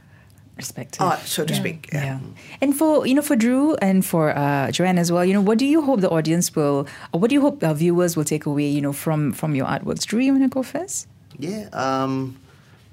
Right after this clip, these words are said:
Speaker 3: I, I think just enjoying the being, being there and just the concept of Hanyu itself is just like, uh, to me, just to look at the, the paintings in detail, 'cause they are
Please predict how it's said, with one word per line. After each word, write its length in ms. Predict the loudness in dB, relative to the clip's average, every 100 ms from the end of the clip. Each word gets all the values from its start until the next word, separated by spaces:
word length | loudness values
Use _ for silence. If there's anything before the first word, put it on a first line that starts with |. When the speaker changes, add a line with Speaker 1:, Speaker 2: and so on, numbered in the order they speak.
| -20 -20 -20 -8
Speaker 3:
I, 240 | -4 -4 -8 -18 -20 -14
I 60 |
think 240 | -4 -2 -2
just 240 | -2 -2
enjoying 840 | -2 -2 0 0 0 -2 -2 -4 -6 -4
the 580 | -2 0 -2 -2 -4 -6 -6
being, 680 | -2 -2 -2 -2 -4 -6 -10 -18 -20 -20 -14 -14 -6
being 320 | -4 -2 -2
there 260 | 0 0 -2
and 160 | -4
just 200 | -6 -6
the 60 | -8
concept 380 | -6 -4 -4 -4
of 100 | -4
Hanyu 280 | -4 -2 -2
itself 440 | -2 -2 -2 -4
is 180 | -6 -4
just 260 | -4 -6 -4
like, 340 | -6 -6 -14 -20 -20 -20 -20 -20 -20 -20 -20 -20 -14
uh, 440 | -8 -6 -6 -8 -10 -18 -20 -18 -8
to 120 | -4
me, 300 | -2 -2 -4
just 480 | -2 -2 -2 -6 -10 -20 -20 -20 -18 -6
to 80 | -2
look 240 | -2 -2
at 140 | -4
the, 220 | 0 -2 -2 -4
the 120 | -4
paintings 560 | -4 -6 -4 -4 -4 -4
in 120 | -4
detail, 600 | -6 -4 0 0 -2 -8 -20 -20 -20 -16
'cause 200 | -10 -8
they 180 | -4 -2
are 260 | 0 0